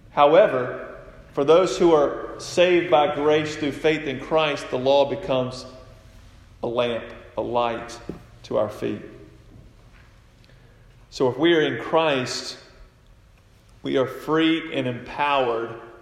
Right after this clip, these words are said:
to obey the law, just like a husband wants to do what pleases his wife because he loves her.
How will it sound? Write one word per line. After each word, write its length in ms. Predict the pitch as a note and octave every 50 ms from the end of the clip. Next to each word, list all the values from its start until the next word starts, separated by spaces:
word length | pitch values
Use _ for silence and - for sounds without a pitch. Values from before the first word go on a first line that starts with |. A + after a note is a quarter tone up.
| - - -
to 320 | - - C3+ B2+ B2 G#2 G2
obey 380 | A#2+ A2+ A2+ B2 B2 B2+ B2+
the 80 | B2 B2
law, 680 | A#2 A#2 A2+ A2+ A2+ A2+ A2+ A2 A2 - - - - -
just 260 | - C#3 D3 C#3 - D3+
like 180 | C#3 C3 -
a 60 | -
husband 560 | A#2 - D3 C#3 C3+ A#2 G#2+ A2+ A#2 A2+ A#2 A2 - - - - - - _ -
wants 360 | B2+ B2+ B2+ B2 A#2 - -
to 120 | - B2+
do 240 | A#2 A2 B2+ C3 B2+
what 240 | B2 B2 A#2 A2+ -
pleases 420 | - - C#3 C3+ B2 A#2+ A2+ G#2+
his 200 | - B2 A2+ A2
wife 520 | A2 A2 B2+ C3+ C3+ B2 A2+ A2+ A2 A2 - - - - - - _ _ _ - -
because 340 | - - - - A#2+ A2 A2+
he 80 | A#2
loves 400 | A2 A2 A#2 A#2 A#2+ A#2+ A#2 -
her. 120 | A2 G#2